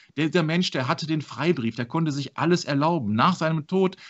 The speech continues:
hat die Polizei, wenn ich richtig informiert bin, über vierhundert Anzeigen bekommen. Und in diesen ganzen Interviews, da können wir jetzt ohne Ende reingeben.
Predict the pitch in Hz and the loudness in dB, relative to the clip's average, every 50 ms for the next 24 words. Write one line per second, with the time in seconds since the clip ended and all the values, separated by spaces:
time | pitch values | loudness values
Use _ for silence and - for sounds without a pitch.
0 | - _ - 151 156 151 147 - 156 147 151 143 - - 147 143 147 151 156 - | -4 _ -2 0 0 -2 -2 0 0 -2 0 -2 -2 -4 -2 0 0 0 0 -2
1 | - 104 127 127 127 120 - - 147 160 - 175 156 156 156 139 - 147 139 135 | -4 -4 -4 -2 -2 -4 -2 -2 -2 -2 -2 -4 -6 -4 -6 -4 -2 -2 -2 0
2 | 135 139 135 - 139 123 123 127 - 190 190 190 180 175 170 - - - - 175 | 0 0 -2 2 0 0 0 2 2 2 4 6 6 4 2 0 -8 -10 -2 0
3 | 196 202 190 185 160 - - 170 180 180 170 165 170 170 - _ - 160 160 160 | 2 2 2 0 -2 2 6 6 8 8 6 4 2 0 0 _ -2 0 0 0
4 | - - 131 113 104 101 104 101 92 98 - 92 87 92 98 - _ _ _ _ | 0 0 -2 0 0 0 -2 -2 -4 -4 -6 -6 -8 -8 -8 -12 _ _ _ _
5 | _ _ _ _ _ _ _ _ _ _ _ _ _ _ _ _ _ _ _ _ | _ _ _ _ _ _ _ _ _ _ _ _ _ _ _ _ _ _ _ _
6 | _ _ _ _ _ _ _ _ _ _ _ _ _ _ _ _ _ _ _ _ | _ _ _ _ _ _ _ _ _ _ _ _ _ _ _ _ _ _ _ _
7 | _ _ _ _ - 147 151 165 175 147 151 185 165 170 139 147 165 185 185 - | _ _ _ _ -2 0 2 4 2 4 4 4 4 4 2 4 4 2 2 0
8 | 151 160 180 190 185 165 139 135 151 156 151 - 151 131 - 175 175 175 160 151 | 0 2 2 4 4 4 4 4 2 2 2 0 -2 0 2 4 4 4 4 4
9 | 151 143 - 180 160 156 135 - 175 196 170 139 107 95 98 101 107 104 92 110 | 0 0 0 0 2 2 2 2 2 2 4 2 2 0 0 0 0 -2 0 0
10 | 117 135 165 170 | 0 2 0 0